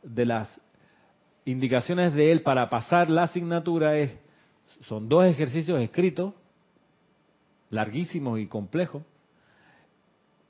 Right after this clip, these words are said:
y visitar, estar presente en al menos tres audiencias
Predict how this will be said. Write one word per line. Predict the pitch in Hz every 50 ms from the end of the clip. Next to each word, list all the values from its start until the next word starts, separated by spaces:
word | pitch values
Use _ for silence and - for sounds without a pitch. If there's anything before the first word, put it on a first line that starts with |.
| _ _ _
y | - 175 185 196 208 196 - _ _ _ _ _ _ _ _ _ _ _ _ _ _ -
visitar, | - 117 120 147 147 117 - 147 135 - - 175 160 139
estar | 131 - - 196 202 196 -
presente | 180 170 160 - - 214 208 196 180 202 156 - 147 135
en | 127 127 131 123 - _
al | - 123 127
menos | 135 160 170 165 165 156 - -
tres | 180 185 185 170
audiencias | 160 151 143 131 127 139 143 147 147 139 - - 147 147 147 143